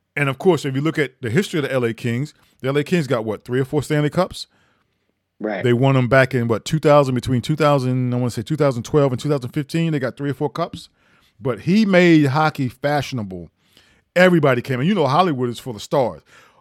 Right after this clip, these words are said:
Speaker 1: All
Speaker 2: Right.
Speaker 1: of Hollywood, like a Laker game, all of Hollywood would go to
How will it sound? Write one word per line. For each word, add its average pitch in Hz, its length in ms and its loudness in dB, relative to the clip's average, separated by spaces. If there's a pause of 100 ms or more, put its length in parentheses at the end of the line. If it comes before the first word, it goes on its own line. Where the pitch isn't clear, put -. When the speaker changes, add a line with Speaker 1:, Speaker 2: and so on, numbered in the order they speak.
(160)
Speaker 1:
All 175 220 8
Speaker 2:
Right. - 100 8
Speaker 1:
of 160 60 4
Hollywood, 135 400 0
like 127 160 -4
a 120 40 -8
Laker 165 220 -2
game, 202 380 -2 (460)
all 170 200 6
of 147 60 0
Hollywood 156 340 2
would 113 100 -8
go 135 80 0
to 123 200 -4